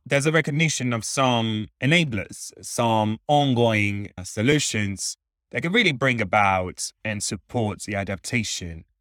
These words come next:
efforts that L D Cs may need to, to really respond effectively and sustainably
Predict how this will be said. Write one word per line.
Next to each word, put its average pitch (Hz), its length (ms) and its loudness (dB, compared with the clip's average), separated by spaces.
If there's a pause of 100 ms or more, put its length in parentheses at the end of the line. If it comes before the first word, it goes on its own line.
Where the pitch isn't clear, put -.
(300)
efforts - 720 -6 (120)
that 98 440 -6
L 104 160 -2
D 98 120 -6
Cs 90 680 -8 (100)
may 90 340 -8
need 104 460 0
to, - 240 -10
to - 200 -12
really 104 260 -2
respond 92 800 -4
effectively 104 560 -4
and 101 100 -6
sustainably 107 720 -6